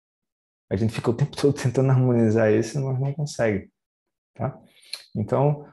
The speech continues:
desse modo, o que é que significa praticar meditação? Significa treinar a mente de modo contínuo para que ela seja, então, desperta, para que ela desperte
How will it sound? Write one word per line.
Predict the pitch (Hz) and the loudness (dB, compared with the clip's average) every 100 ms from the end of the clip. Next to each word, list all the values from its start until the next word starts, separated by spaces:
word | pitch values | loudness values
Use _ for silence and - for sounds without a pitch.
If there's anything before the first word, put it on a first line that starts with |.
| _ - | _ -2
desse | 120 135 - | 0 2 2
modo, | 151 117 107 151 160 101 - - _ _ _ _ _ _ _ - | 2 4 4 4 2 0 -4 -14 _ _ _ _ _ _ _ -6
o | 120 | -2
que | 135 | -2
é | |
que | 131 | -2
significa | - 147 147 - 135 - 135 - _ _ _ _ | 0 2 2 2 -2 -2 -6 -10 _ _ _ _
praticar | 127 123 - - 113 | -2 -2 -2 -4 0
meditação? | 110 104 101 107 - 98 90 | 2 0 -2 -4 -2 -2 -2
Significa | 92 110 107 110 - 107 110 | -2 0 0 0 0 -2 -4
treinar | - 113 104 101 104 139 | -4 0 2 4 2 2
a | |
mente | 151 101 95 110 110 | 4 4 4 2 0
de | |
modo | 104 98 101 | 2 2 0
contínuo | - 127 123 - 98 110 196 - _ _ _ _ _ _ _ _ | -2 -4 -4 -2 0 2 0 -6 _ _ _ _ _ _ _ _
para | 104 107 117 | 0 2 0
que | - | 0
ela | 117 113 | 0 0
seja, | 113 120 117 | 0 0 2
então, | 120 113 113 | 0 0 0
desperta, | 117 - - - 113 - - 101 - _ | 0 -2 -4 0 0 0 -6 -8 -10 _
para | 104 107 | -2 -2
que | - | -2
ela | 104 | -2
desperte | 107 123 - - - 107 127 - - | -2 -4 -6 -4 0 2 2 -4 -4